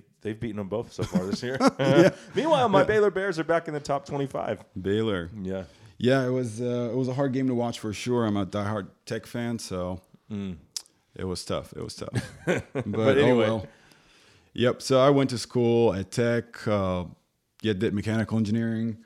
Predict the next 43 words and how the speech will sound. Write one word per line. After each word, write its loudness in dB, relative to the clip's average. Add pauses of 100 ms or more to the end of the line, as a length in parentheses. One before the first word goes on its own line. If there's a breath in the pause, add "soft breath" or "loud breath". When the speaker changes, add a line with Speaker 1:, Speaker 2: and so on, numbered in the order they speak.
(120)
Speaker 1:
Mm-hmm. -4
Speaker 2:
Back -2
at -6
the, -4
back -8
in -10
the -2
day, 0
um, -8 (340)
me -2
and -2
a -10
couple -2
of 0
my 0
buddies 0
in -4
school, 2
we -2
started, 0 (160)
uh, -6
the -6
Tech -2
Gun 4
Club, 2 (540 soft breath)
uh, -2
which -2
is -10
Speaker 1:
Oh, -8
Speaker 2:
pretty 0
Speaker 1:
nice. 0
Speaker 2:
much -10
just -8
a -6
group -2
of 2
guys. 2
We -2
go 2
out 0
shooting, 2
hunting, 0 (120)
uh, -10